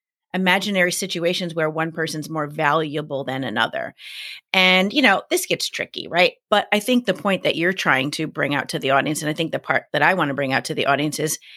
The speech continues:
seriously, like, what if you took me at my word and believed that we are all just, we are all a hundred percent worthy. We are all equal players in the field. We're all just humans. Not one of us is more important than another. We're all important. And when we believe that, then I think we can feel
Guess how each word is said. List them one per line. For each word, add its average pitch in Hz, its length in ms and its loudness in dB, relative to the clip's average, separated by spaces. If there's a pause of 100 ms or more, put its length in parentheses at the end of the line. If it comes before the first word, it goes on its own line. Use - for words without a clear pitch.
(560)
seriously, - 460 0
like, 262 220 2
what 285 160 4
if 392 120 0
you 254 80 4
took 233 240 -4
me 196 120 0
at - 120 2
my 156 140 4
word 165 220 2
and 160 100 0
believed 156 340 -6
that 143 160 0
we 165 120 2
are 151 120 2
all 160 240 4
just, 156 260 -6
we 180 100 4
are 180 100 6
all 262 300 6
a 220 40 -2
hundred 226 200 0
percent 214 300 0
worthy. 170 440 2 (140)
We 180 160 4
are 170 120 6
all 180 440 4 (120)
equal 160 460 -2
players 131 380 0
in 117 100 -6
the 117 60 -8
field. - 320 -8
We're 143 140 -2
all 180 140 4
just - 260 -4
humans. - 460 -8 (320)
Not 180 340 0
one 190 160 2
of 202 100 2
us 190 200 2
is 170 140 -4
more 175 160 -2
important 170 380 -6
than 151 100 -2
another. 131 460 -6 (360)
We're 160 160 2
all 233 200 6
important. 151 540 -4 (540)
And 180 400 2 (140)
when 202 220 0
we 208 100 0
believe 185 460 -2
that, 214 320 4
then 190 600 4
I 180 160 2
think 220 240 0
we 190 120 2
can 170 160 -2
feel 196 600 2